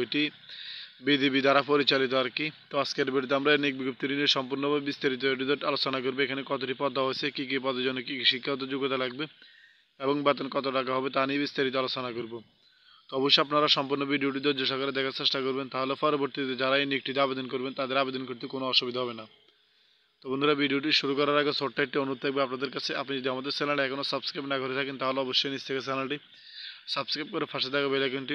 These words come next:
all করে রাখবেন। আর যারা সাবস্ক্রাইব করেছেন তাদেরকে অসংখ্য ধন্যবাদ। তো চলুন আমরা বিস্তারিত নিয়োগ বিজ্ঞপ্তির মূল আলোচনা চলে যাই। নিয়োগটি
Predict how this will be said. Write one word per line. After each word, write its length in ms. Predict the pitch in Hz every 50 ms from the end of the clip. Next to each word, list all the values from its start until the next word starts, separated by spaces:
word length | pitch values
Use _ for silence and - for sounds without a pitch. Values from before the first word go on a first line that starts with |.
| 147 139
all 100 | 127 117 117
করে 140 | 135 127 123 123
রাখবেন। 240 | 117 107 113 113 113 - _ _ _ - 143 131
আর 60 | 127 123
যারা 160 | 131 135 135 139 - -
সাবস্ক্রাইব 320 | 143 123 - - 151 139 - 160
করেছেন 220 | 143 131 139 147 135 139
তাদেরকে 260 | 131 127 135 131 143 135
অসংখ্য 240 | 127 - 135 131 123 120
ধন্যবাদ। 280 | 127 123 120 120 117 110 - - _ _ _ _ _ _ _ _ _ _ _ _ _
তো 60 | - 135 113
চলুন 220 | 139 139 139 147 147 143
আমরা 120 | 135 131 135 135
বিস্তারিত 320 | 135 - - 147 135 131 127 131 131
নিয়োগ 140 | 135 135 123
বিজ্ঞপ্তির 320 | 123 123 123 120 117 131 127 127
মূল 100 | 131 127 127
আলোচনা 280 | 123 120 - 135 127 123 120 -
চলে 140 | 131 123 120 110
যাই। 120 | 117 110 107 - _ _ _ _ _ _ _ _ _ _ _ _ _ _ _ -
নিয়োগটি 280 | 135 135 131 113 -